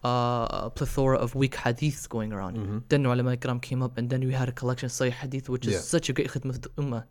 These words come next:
Speaker 2: Yeah.
Speaker 1: There was something else going on. Then a person wrote a tafsir in a certain manner.
Speaker 2: Mm-hmm.
Speaker 1: And then, for example, um, right now, s-, we have some of the people, uh, some people are attacking some, you know,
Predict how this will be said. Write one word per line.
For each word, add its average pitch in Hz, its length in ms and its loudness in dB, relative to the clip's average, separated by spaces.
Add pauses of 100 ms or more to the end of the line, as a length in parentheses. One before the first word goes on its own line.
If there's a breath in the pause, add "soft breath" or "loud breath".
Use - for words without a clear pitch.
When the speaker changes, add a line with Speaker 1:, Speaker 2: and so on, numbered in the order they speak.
(120 loud breath)
Speaker 2:
Yeah. 90 280 -4
Speaker 1:
There 143 100 2
was 127 120 0
something 139 260 -2
else 131 140 2
going 127 220 0
on. 127 200 2
Then 127 120 0
a 123 60 -2
person 131 340 -2
wrote 131 140 0
a 127 140 -4
tafsir 131 200 -4
in 131 80 -2
a 120 60 -2
certain 127 360 -2
manner. 123 360 -2 (120)
Speaker 2:
Mm-hmm. 107 300 -6 (220 loud breath)
Speaker 1:
And 123 180 -2
then, 123 80 0
for 120 140 -2
example, 123 580 0
um, - 160 -8 (340)
right 127 160 -2
now, 127 380 2 (260)
s-, - 140 -14
we 135 80 2
have 127 220 0
some 123 260 0
of 123 200 -2
the 110 320 0
people, 123 440 -2 (140)
uh, 127 60 -4
some 123 180 -2
people 127 280 -4
are 120 60 0
attacking 120 480 -6
some, 110 340 -6
you 117 60 -2
know, 139 160 -2